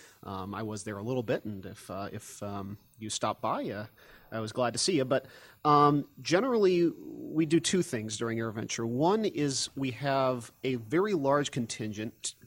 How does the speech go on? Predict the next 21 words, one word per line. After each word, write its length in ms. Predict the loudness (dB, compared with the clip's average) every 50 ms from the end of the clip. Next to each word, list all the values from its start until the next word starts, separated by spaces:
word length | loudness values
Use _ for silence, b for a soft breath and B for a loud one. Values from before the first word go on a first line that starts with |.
| -20 _ -14 -2
very 220 | -2 0 2 2
much 160 | 2 2 0
to 60 | 0
their 120 | -2 -4 -8
credit, 440 | -8 -2 2 4 4 4 2 0 -4
of 160 | -2 0 0
F 160 | 0 0 0
A 120 | -2 0
A 120 | 0 -2 -2
people 300 | -4 -6 -8 -8 -8 -8
here. 260 | -8 -10 -10 -10 -10 -6 -4
And 100 | -2 0
that's 160 | 0 0 0
everybody 400 | 0 2 2 2 2 0 0 -2
from 220 | -2 -4 -4 -2
the 100 | -2 -2
administrator 600 | -2 0 0 0 0 0 0 -2 -2 -2 0 0 0
all 100 | 0 0
the 80 | 0
way 140 | 0 -2 -2
down 360 | -2 -2 0 0 0 -2 -4